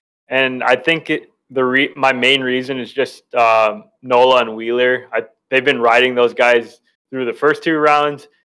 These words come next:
They've been basically, like, un-, untouchable so far, and they're gonna pitch four of the first six games. If they steal, like, another game in there somewhere, maybe lose one of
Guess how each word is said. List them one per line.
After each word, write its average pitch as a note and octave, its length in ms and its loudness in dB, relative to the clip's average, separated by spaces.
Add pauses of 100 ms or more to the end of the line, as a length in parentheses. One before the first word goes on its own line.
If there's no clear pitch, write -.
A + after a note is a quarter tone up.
(240)
They've B2 240 0
been B2 420 -2
basically, B2+ 840 -4 (200)
like, A2 220 -6
un-, A2+ 540 -6 (240)
untouchable A2 1080 -4 (480)
so A#2+ 100 4
far, A2+ 360 4
and A2 100 -4
they're A#2+ 120 4
gonna A#2+ 180 2
pitch A#2+ 240 -2
four B2 280 4
of A#2 60 -2
the A#2+ 80 -14
first B2 220 -4
six B2+ 180 -6
games. A2+ 460 -2 (340)
If A#2 140 -8
they A#2+ 120 4
steal, B2+ 640 2 (140)
like, A2 400 -2 (220)
another A#2+ 380 2
game A#2 340 -2
in A#2 120 -4
there A#2 300 4
somewhere, A#2+ 540 0
maybe A#2 240 0
lose A2 280 -10
one A2+ 140 0
of G#2+ 240 -8